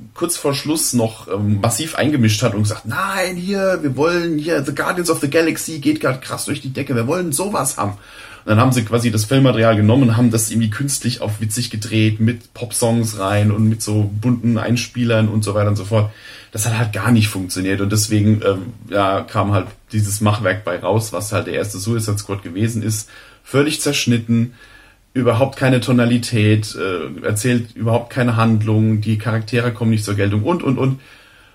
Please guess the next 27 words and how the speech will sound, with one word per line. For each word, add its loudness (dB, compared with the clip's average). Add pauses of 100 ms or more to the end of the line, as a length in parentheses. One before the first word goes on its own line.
(180)
War 2
nix. 0 (500)
Aber 4
der 2
neue, 4 (360)
bei -2
Suicide, 2
bei -2 (100)
The 4 (100)
Suicide 0
Squad 0
von 0
James 0
Gunn 2
merkt 0
man, 0 (280)
dass -4
da 4
von 0
vornherein 2
jemand 2
dran 2
gesessen 2
hat, 0 (260)
der -2
A, -2
wusste, 0